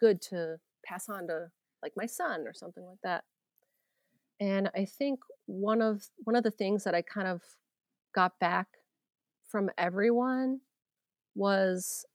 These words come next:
about, like, I feel like coming from a very small town and then moving out to, like, New York City.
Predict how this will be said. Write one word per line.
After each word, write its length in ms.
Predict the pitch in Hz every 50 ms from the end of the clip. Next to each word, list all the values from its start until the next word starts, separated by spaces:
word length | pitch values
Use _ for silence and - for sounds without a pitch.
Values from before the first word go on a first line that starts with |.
| _ -
about, 360 | 190 175 180 180 185 185 - - _ _ _ _ _ _ _ _ _ _ _ _ _ _
like, 180 | - 208 196 - - - - - _ _ _ - 214 - - _ _ _ _ _ _ _ _ - - _ _ _ _ _ _ _ _ _ _ _ _ _ _ _ -
I 60 | 247
feel 320 | - - 330 330 330 320
like 300 | 302 294 294 285 277 - - - - - - - -
coming 380 | - - - 294 285 302 294 277
from 520 | - - 233 214 208 202 196 196 190 196 - _ _ _ _ _ _ _ _ _ _ _ _ _ _ _ _ _ _ _ _ _ _ _ _ _ - - -
a 60 | 196
very 220 | 185 202 202 196
small 340 | 196 - - 190 180 180 180
town 460 | - - 165 156 156 156 156 156 156 - _ _ _ _ _ _ _ _ _ _ _ _ _ -
and 100 | 190 190
then 140 | 185 175 185
moving 320 | 202 208 180 185 180 170
out 240 | 165 160 - - -
to, 100 | - -
like, 200 | 147 147 - - _ _ _ _ 220 - _ _ _
New 140 | 185 196 202
York 240 | 196 190 180 - -
City. 380 | - 196 160 151 156 170 -